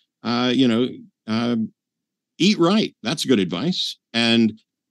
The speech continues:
and, and if you say, "Yes, but it also says the moon is made of green cheese." "Ah, but you haven't been there to check whether or not the moon is made of green cheese." "Yes, but it says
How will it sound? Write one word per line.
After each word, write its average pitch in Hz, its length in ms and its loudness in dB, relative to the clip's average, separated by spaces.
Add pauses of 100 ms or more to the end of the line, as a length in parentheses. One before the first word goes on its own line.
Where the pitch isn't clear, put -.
and, 117 340 -6
and 123 140 4
if 123 180 4
you 135 120 4
say, 131 160 2
"Yes, 151 260 0
but 127 140 -4
it 117 60 -2
also 156 200 -4
says 131 160 -2
the 113 80 0
moon 131 180 6
is 110 120 0
made 120 160 0
of 101 80 0
green 107 240 0
cheese." 127 420 -2
"Ah, 135 340 -2
but 95 140 -4
you 113 160 2
haven't 104 240 -2
been 107 160 -2
there 95 140 -2
to 92 100 -8
check 131 260 -2
whether 87 200 -12
or 87 40 -6
not 90 140 -4
the 90 80 -8
moon 90 180 -4
is 80 120 -12
made 82 160 -12
of - 40 -20
green 67 200 -16
cheese." - 260 -14
"Yes, 147 160 -4
but 135 160 -2
it 131 80 -8
says 165 240 -2